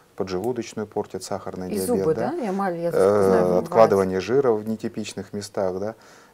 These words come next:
Speaker 1: Тем более, вот, ну, скажем так, все её и всё остальное, которое стабилизаторы, эмульгаторы, они всё-таки,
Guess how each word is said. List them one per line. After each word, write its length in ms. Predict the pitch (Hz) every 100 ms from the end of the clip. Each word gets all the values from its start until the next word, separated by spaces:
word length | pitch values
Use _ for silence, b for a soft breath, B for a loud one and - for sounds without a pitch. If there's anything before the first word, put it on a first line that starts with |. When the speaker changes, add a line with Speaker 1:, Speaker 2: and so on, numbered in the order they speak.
| -
Speaker 1:
Тем 140 | 104
более, 180 | 104 98
вот, 100 | 92
ну, 200 | 110 95
скажем 320 | - 110 107
так, 140 | 104 101
все 380 | - - 127 117 -
её 560 | 98 113 113 113 123
и 100 | 110
всё 220 | 101 -
остальное, 380 | 104 - 110 107
которое 280 | 92 - 95
стабилизаторы, 760 | - 131 127 101 98 98 92 95
эмульгаторы, 560 | 92 92 110 110 95
они 140 | 92 98
всё-таки, 440 | - 104 95 98